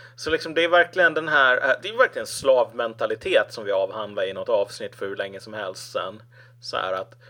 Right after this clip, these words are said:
det är bra att vara svag och vara dålig, för det är moraliskt. Och sen när man väl kommer ur de här bojorna för fem sekunder, då beter man sig värre än den här jävla mästaren som man höll på att klaga på.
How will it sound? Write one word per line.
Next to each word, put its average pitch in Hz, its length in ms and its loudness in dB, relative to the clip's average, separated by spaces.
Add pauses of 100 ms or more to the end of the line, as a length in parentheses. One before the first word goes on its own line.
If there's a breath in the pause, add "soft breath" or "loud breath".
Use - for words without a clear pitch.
(460 soft breath)
det 156 120 2
är 151 60 -4
bra 180 360 8
att 151 60 2
vara 135 120 8
svag 147 480 4
och 123 60 -2
vara 120 120 2
dålig, 120 560 2
för - 100 -12
det 135 80 0
är 135 60 2
moraliskt. 123 960 4 (340 loud breath)
Och - 80 -4
sen 151 280 2
när 143 100 2
man 127 180 0
väl 120 440 4 (720)
kommer 131 320 0
ur 160 160 4
de 147 140 0
här 113 80 2
bojorna 110 640 0
för - 180 -10
fem 110 300 -2
sekunder, 135 480 -2
då - 80 -10
beter 113 300 -4
man 107 140 -4
sig 107 140 -8
värre 117 360 2
än 101 80 -4
den 107 140 -4
här 101 100 -4
jävla 98 440 -4
mästaren 104 680 -2
som 104 180 -10
man 98 180 -10
höll 104 140 -2
på - 140 -14
att - 60 -20
klaga 113 340 2
på. - 260 -12